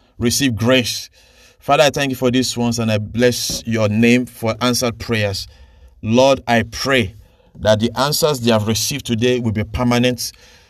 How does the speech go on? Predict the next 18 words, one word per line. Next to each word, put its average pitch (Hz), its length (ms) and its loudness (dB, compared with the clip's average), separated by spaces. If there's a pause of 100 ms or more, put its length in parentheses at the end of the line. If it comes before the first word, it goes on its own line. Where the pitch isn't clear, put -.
(340)
and 113 240 0
can 117 160 0
only 127 160 2
be 117 180 2
added 113 440 -2
unto. 113 560 -4 (100)
They 101 140 -4
will 104 100 -2
not 113 220 2
lose 113 340 2
their 110 160 2
miracles. 127 440 0
They 107 80 -2
will 104 100 -4
not 113 160 2
lose 113 260 0
their 104 140 -2
testimonies. 113 720 -4